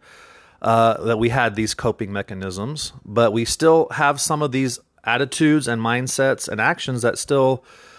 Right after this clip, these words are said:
uh, that still come at us, that we are trying to get our needs met, our life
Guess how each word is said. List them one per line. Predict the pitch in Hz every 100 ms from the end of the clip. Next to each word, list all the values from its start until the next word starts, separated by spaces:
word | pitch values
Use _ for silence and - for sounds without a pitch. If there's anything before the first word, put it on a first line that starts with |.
| -
uh, | - 120 113
that | 113
still | - - 147 -
come | - 127 107
at | 127 143
us, | - 92 143 - - - _ - - _ -
that | 123 127 120
we | 143 143 143
are | - 127
trying | - 160 175 180 160
to | - 151
get | 123 143 143
our | 127 117
needs | 131 170 139
met, | 139 123 131
our | 113 107
life | 120 147 - -